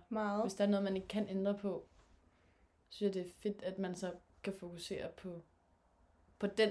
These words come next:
Speaker 2: <laughs> ene ting, man måske godt kan gøre
Speaker 1: Ja,
Speaker 2: noget
Speaker 1: præcis.
Speaker 2: ved. Og det er at lære.
Speaker 1: Ja.
Speaker 2: Eksempelvis i din situation.
Speaker 1: Og så også bare vide, at du ikke er doomed,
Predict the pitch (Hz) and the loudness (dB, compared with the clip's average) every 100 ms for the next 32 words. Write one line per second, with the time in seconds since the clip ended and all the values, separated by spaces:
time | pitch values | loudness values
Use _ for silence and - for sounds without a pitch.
0 | - 247 262 240 262 277 214 196 196 190 | 6 8 10 10 10 8 6 4 2 2
1 | - 196 202 - - 202 - - - 156 | 2 2 2 -2 -2 -2 -2 -10 -6 6
2 | 247 175 175 165 - 170 - - 185 170 | 6 6 2 0 0 -2 -2 -2 4 8
3 | 165 170 160 165 180 180 - - - - | 8 6 2 2 -2 -4 -20 -20 -20 -20
4 | - _ - 220 196 - 196 - 165 170 | -20 _ 2 4 4 2 -4 -2 -6 -6
5 | - - 180 170 - - 180 - - _ | -8 -8 -10 -10 -12 -12 -12 -12 -18 _
6 | - 196 196 - 175 - 190 180 185 185 | 0 2 4 4 2 6 6 6 2 2
7 | 185 185 170 - 196 185 185 | 2 2 2 0 2 2 2